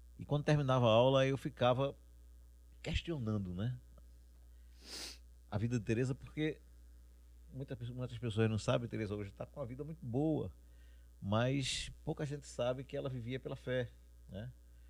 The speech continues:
Que, é, durante muito tempo, é, Deus sustentou Teresa. E ela dizia assim:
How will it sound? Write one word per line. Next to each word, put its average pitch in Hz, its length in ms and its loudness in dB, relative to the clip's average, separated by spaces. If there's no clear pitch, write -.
Que, 113 460 0
é, 90 420 2
durante 104 340 -2
muito 135 240 -4
tempo, 127 500 2
é, 95 720 2
Deus 127 320 4
sustentou 123 480 -2
Teresa. 85 440 0
E 104 240 0
ela 113 180 2
dizia 101 360 -4
assim: 92 320 -4